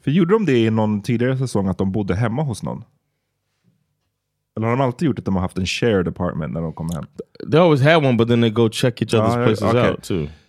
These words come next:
Speaker 1: Men för
Speaker 2: As far as I remember.
Speaker 1: det, eh, precis, de bor nu alltså tillsammans i en, eh, något så här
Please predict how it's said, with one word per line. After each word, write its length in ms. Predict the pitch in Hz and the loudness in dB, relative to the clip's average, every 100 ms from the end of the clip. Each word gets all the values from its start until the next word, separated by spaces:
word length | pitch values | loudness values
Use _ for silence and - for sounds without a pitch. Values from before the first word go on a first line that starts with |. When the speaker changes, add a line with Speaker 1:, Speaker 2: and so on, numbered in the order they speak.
| _ | _
Speaker 1:
Men 220 | 123 127 | 2 2
för 300 | 127 139 131 | 4 4 6
Speaker 2:
As 120 | 127 - | 4 2
far 140 | 131 | 0
as 60 | 110 | 2
I 20 | |
remember. 420 | 101 95 90 85 - _ | 0 -2 -4 -8 -14 _
Speaker 1:
det, 300 | 110 117 135 135 131 - 127 | -2 2 4 4 0 -4 0
eh, 300 | 120 117 101 - _ _ _ _ _ _ | 2 2 -2 -6 _ _ _ _ _ _
precis, 400 | 127 127 107 90 | -4 0 0 0
de 160 | 110 110 | 0 0
bor 280 | 120 120 113 | 0 0 0
nu 180 | 107 98 | 0 0
alltså 260 | 92 92 | 0 -4
tillsammans 560 | 92 - 110 104 98 - | -6 -4 -2 -2 -2 -4
i 300 | 98 92 92 | -2 0 0
en, 360 | 92 90 90 | 0 0 0
eh, 80 | 87 - - - | -2 -6 -10 -12
något 380 | 78 98 82 | -6 -6 -6
så 140 | - 82 | -8 -6
här 200 | 78 | -6